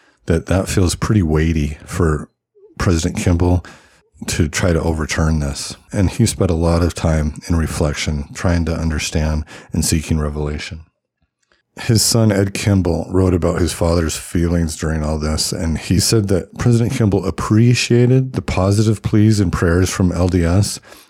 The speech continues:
and that that was a positive, helpful thing for him when people would write to him and tell him their feelings on this. But what he said was a negative thing was the external pressure.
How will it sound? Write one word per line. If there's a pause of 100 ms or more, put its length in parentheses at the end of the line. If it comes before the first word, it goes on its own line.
and
that
that
was
a
positive,
helpful (100)
thing
for
him (720)
when
people
would
write
to
him
and
tell
him
their
feelings
on
this. (560)
But
what
he
said
was (200)
a (240)
negative
thing
was (240)
the
external
pressure.